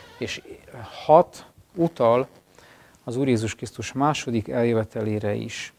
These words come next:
Azt mondja Titus kettő, tizenegytől tizennégyig.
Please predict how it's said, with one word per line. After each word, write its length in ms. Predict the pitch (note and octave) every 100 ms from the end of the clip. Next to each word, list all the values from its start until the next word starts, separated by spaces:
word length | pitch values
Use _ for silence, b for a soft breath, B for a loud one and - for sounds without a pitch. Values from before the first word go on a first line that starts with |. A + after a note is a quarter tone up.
| _
Azt 240 | - D#3+ -
mondja 180 | C3+ A2+
Titus 400 | C#3 - B2+ -
kettő, 540 | C#3+ - - B2+ B2+ _ _ _
tizenegytől 760 | C#3+ A#2+ A#2 A#2 _ A2 G#2 - _ _ _
tizennégyig. 880 | A#2 A2+ A2+ A2+ A#2 B2 A#2+ -